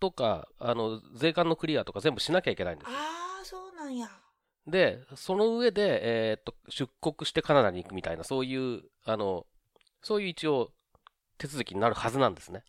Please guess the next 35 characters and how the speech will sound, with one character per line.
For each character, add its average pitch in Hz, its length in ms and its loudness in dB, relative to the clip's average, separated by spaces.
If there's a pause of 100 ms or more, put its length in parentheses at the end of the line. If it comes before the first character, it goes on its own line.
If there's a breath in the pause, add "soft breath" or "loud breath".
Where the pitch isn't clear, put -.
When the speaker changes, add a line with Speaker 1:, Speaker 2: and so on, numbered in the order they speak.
Speaker 2:
は 226 220 -6
い。 269 160 -8 (680)
Speaker 1:
な 196 140 4
の 156 100 4
で、 104 280 2
そ 139 100 -4
の 127 40 -2
飛 - 80 -8
行 247 140 4
機 208 80 0
の 123 80 2
中 95 220 0
で 95 100 -2
そ - 100 -6
の 104 80 0
入 139 140 -2
国 151 260 -2
の、 135 200 2
あ 131 40 0
の、 120 220 0
書 - 160 -4
類 131 120 0
と 113 80 -6
か 107 60 0
全 104 160 2
部 90 160 -8
配 131 180 4
ら 131 60 4
れ 107 60 0
て - 140 -10
書 - 80 -10
か 143 80 0
さ 147 100 2
れ 98 120 2
て、 92 300 0